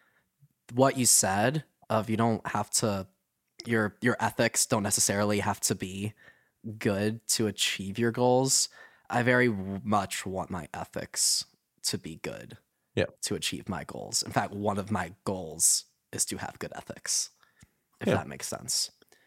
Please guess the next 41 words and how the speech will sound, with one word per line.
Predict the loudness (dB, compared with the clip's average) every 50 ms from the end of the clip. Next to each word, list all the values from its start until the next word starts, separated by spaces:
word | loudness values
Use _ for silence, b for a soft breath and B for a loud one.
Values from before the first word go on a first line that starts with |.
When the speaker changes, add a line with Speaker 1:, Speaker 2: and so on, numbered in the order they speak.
| b b b b b b b b
Speaker 1:
And | 4 6
I, | 6 8 6 4 4 4
I | 4 2 2
think | 0 -2 2 2 4 4 4 0 -4 -8 -10 -4 0
I | 2 4
have | 4 6 6
a | 6 4 6
Speaker 2:
Is | 6
that | 6 6 6
a, |
Speaker 1:
pretty | 6 2 2 2
strong | 2 4 4 4 6 6
moral | 4 4 4 4 2 0 0 0 0
Speaker 2:
is | 4 6
that | 8 8
a | 6
Speaker 1:
compass. | 6 6 6
Go | 6 8 8
ahead. | 6 6
Speaker 2:
goal | 6
or | 6 6 6 6 6 4 4 2 0 2
a | 2 2 2 2 0
value, | -2 -2 -4 -2 -2 -4 -4 -4 -6 _ _ _ _ _ _ _ _ _ -12
though? | -8 -6 -6 -6 -6 -10 _ _ _
Speaker 1:
Uh, | 0 2 4 6
maybe. | 6 6 6 6 8 8 8 8 8 6
That, | 6 6 6 6 6 6 6
I | 6 6
was | 8 6 6
just | 4 4 4 4 4 2
thinking | 0 -2 0 2 4
about | 6 6 4 4 6
that | 6 6 6 6 4 2 2
'cause | 2 2 2
Speaker 2:
Yeah. |
Speaker 1:
it's | 2 2 4 4
not | 4 4 4 2 2 2
that | 2 2
I | 0
think | -2 -2 -4 -4 -2 0
I | -2 -2 -2